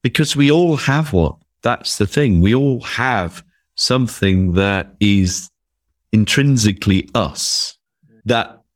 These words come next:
the rest of the world, or as much of the rest of the world that we can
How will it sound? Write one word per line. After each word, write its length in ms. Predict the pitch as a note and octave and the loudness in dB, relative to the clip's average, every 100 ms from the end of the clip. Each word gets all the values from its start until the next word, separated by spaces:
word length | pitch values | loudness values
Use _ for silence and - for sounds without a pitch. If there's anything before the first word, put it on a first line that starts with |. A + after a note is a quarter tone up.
| _ _ | _ _
the 540 | A#2 A2 A2 G#2+ B2+ | 0 0 0 0 2
rest 360 | C3+ D3 - - | 2 2 0 0
of 120 | B2 | 2
the 120 | B2 | 2
world, 380 | A2+ A2+ G2+ F#2+ | 2 2 0 2
or 140 | G2+ | 4
as 140 | A2 G#2+ | 4 2
much 340 | C#3 C#3+ - | 0 0 0
of 200 | C#3 G#2+ | -2 -2
the 120 | - | -2
rest 400 | G2+ A2 - - | 0 0 -2 -4
of 200 | G2 F2+ | -2 0
the 120 | F2+ F#2 | 2 4
world 460 | F#2+ G#2 G2+ E2+ | 4 4 2 0
that 200 | F#2 F2 | -2 -2
we 260 | F#2 G2+ F#2 | 0 2 0
can 520 | - - F#2 F2+ F2 | -2 -2 0 2 0